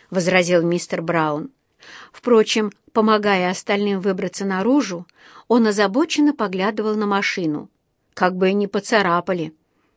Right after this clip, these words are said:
Потом он поздоровался с дочкой. Паддингтон, который выкарабкался с заднего сиденья, выглядел еще более озадаченным.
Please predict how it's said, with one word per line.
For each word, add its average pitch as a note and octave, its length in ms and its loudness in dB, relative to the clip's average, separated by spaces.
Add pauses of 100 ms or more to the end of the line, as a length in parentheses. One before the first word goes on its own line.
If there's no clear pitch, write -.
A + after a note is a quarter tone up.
(160)
Потом C#3 340 2
он D4 140 6
поздоровался G3 800 0
с A3+ 60 -4
дочкой. - 560 -2 (1500)
Паддингтон, F#3 560 2
который F#3+ 500 -2 (440)
выкарабкался F#3 800 2
с F3+ 60 -4
заднего E3+ 440 -2
сиденья, E3+ 680 0 (480)
выглядел A3 480 4
еще A3+ 340 2
более F#3+ 460 0
озадаченным. G3 880 -2